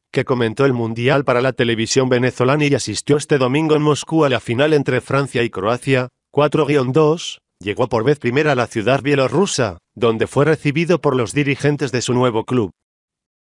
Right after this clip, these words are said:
A partir de mañana conocerá las instalaciones del Dinamo y asistirá como espectador a un partido de la Liga Bielorrusa entre el equipo local y el Shakhtar. Maradona ejercerá el cargo de director del Consejo Ejecutivo del Dinamo,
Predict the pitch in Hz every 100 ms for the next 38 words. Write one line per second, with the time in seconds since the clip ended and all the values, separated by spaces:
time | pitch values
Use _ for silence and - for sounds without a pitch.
0 | _ 117 120 120 110 139 131 127 127 131
1 | 143 139 127 123 - 123 120 147 135 139
2 | - 127 113 127 135 123 120 113 113 123
3 | 143 143 135 - 147 139 135 151 151 143
4 | - 139 - 120 135 151 151 139 123 -
5 | 151 151 135 117 107 139 139 127 135 110
6 | 147 156 143 135 123 107 107 120 113 104
7 | 135 135 135 - 135 - 101 - _ _
8 | _ _ _ _ _ _ _ _ 120 113
9 | 113 131 139 123 123 110 135 139 123 -
10 | 156 151 143 120 113 107 156 156 151 196
11 | 131 - 160 170 165 143 131 127 151 135
12 | 117 113 113 120 143 131